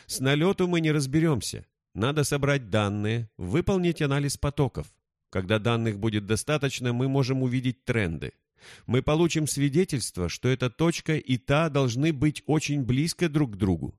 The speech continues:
может быть, в непосредственном соседстве, потому что у них очень много общего. Когда одна возбуждается, другая возбуждается одновременно, либо чуть раньше, либо чуть позже. Тогда мы сможем осмыслить общую картину трафика,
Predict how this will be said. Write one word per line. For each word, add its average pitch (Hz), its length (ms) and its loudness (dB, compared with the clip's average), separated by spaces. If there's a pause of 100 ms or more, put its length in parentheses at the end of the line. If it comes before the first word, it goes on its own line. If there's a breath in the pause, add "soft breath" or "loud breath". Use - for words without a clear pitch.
(140)
может 90 300 0
быть, 90 220 -2
в 87 40 -6
непосредственном 92 840 -2
соседстве, 147 720 -4 (260 soft breath)
потому 117 300 2
что - 160 -2
у 131 40 2
них 135 220 0
очень 160 300 0
много 139 420 2
общего. 95 500 -2 (640 loud breath)
Когда 113 400 2
одна 135 280 0
возбуждается, 110 880 0
другая 123 420 2
возбуждается 123 680 0
одновременно, 123 880 0
либо 151 380 0
чуть - 240 -4
раньше, 139 640 0
либо 123 300 2
чуть - 260 -8
позже. 76 480 0 (680 loud breath)
Тогда 147 320 2
мы 190 120 2
сможем 165 420 2
осмыслить 156 560 0
общую 160 340 0
картину 113 440 -2
трафика, - 560 -6